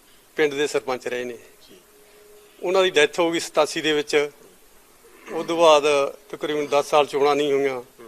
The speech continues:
ਫਿਰ ਦੋ ਹਜ਼ਾਰ ਤਿੰਨ ਦੇ ਵਿੱਚ ਜ-, ਜਦੋਂ ਚੋਣਾਂ ਹੋਈਆਂ,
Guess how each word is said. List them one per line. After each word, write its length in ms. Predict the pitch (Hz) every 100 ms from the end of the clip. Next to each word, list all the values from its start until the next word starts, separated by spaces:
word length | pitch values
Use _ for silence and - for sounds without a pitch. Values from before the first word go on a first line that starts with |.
| 107 - _ _ _ - _
ਫਿਰ 120 | 160
ਦੋ 360 | 139 143 170 180
ਹਜ਼ਾਰ 260 | 170 170 156
ਤਿੰਨ 280 | - 165 165
ਦੇ 140 | 170
ਵਿੱਚ 160 | 165 156
ਜ-, 180 | 151 143
ਜਦੋਂ 200 | 147 147
ਚੋਣਾਂ 260 | 147 139
ਹੋਈਆਂ, 320 | 135 127 120